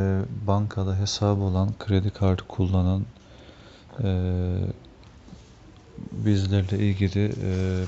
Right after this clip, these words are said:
bir yeni çıkan kanunla ilgili bir haber sunacağım. E, yapılan değişiklik ile bundan sonra altmış yaş ve üstü vatandaşlara telefon bankacılığından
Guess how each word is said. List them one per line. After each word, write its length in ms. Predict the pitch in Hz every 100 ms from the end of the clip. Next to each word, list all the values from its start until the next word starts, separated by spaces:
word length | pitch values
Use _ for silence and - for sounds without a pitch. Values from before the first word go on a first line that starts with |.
| 95 92
bir 340 | 101 98 - 98
yeni 220 | 101 101
çıkan 340 | - - 101 98 -
kanunla 600 | - 98 98 95 92 92
ilgili 300 | 87 98 98
bir 60 | 95
haber 240 | 95 98
sunacağım. 540 | 92 92 82 85 104 - - - - - - - - - - - - -
E, 460 | 98 92 92 90 92 - - - - - - - - - - - - - -
yapılan 500 | 110 104 110 113 107
değişiklik 580 | 107 107 - - - -
ile 200 | 92 101 101
bundan 300 | 98 107 110
sonra 380 | - 98 90 95
altmış 580 | 95 - 107 104 -
yaş 300 | 101 98 -
ve 100 | 98
üstü 280 | 95 - 95
vatandaşlara 800 | 95 - 98 101 98 - 95 101 101
telefon 540 | - 98 98 - 101 92
bankacılığından 960 | 95 95 101 90 92 92 87 98 101